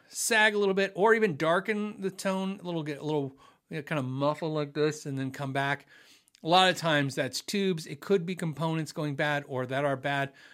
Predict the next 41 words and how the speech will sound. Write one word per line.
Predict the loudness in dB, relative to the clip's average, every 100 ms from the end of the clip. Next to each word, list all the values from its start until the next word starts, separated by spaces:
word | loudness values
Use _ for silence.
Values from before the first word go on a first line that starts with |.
| _ 0
But, | 0 0 _ -20 _ -6
you | 0
know, | 0 -2
the | -4 0
great | 2 4
thing | 2
about | 0 0
tube | 0 2
amps | 0 -2 -4
is | -2 -2 -4
that, | -6 -6 -6
um, | -4 -4 -8 -18 _ _ _ _ _ _ _ _ _ -20 -14
uh, | -8 -6 -6
say | -6 -6
eight. | -4 -6 -8 -10 -4
I |
really | -2 0 -2
kinda | -4 -8
feel | -8
like | -10 -10
it's | -10
nine, | -8 -8 -8
but | -4
eight | 0
out | 0
of | 0
ten | -4
times | -4 -4 -6 -10
it's | -12
a |
tube | -10 -6 -4
issue. | -4 -6 -8 -10 -12 _ _ _
So | -10
you | -6 -6
wanna | -8
chase | -8 -8 -8
the | -12
tube, | -8 -8 -8 -14 _ -12 -10
uh, | -10
the | -10 -8
problem. | -6 -4 -8